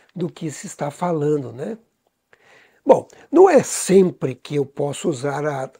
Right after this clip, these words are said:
nova tradução na linguagem de hoje, por isso que eu uso várias.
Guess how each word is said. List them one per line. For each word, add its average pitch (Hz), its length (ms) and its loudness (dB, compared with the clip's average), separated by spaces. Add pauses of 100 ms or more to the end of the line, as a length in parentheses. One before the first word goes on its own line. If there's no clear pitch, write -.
(140)
nova 135 360 -6
tradução 135 720 -12 (340)
na 143 140 -8
linguagem 139 560 -6
de 131 100 -10
hoje, 120 280 -8
por 262 160 -4
isso 247 160 -6
que - 80 0
eu 294 100 4
uso 247 340 0
várias. 196 680 -4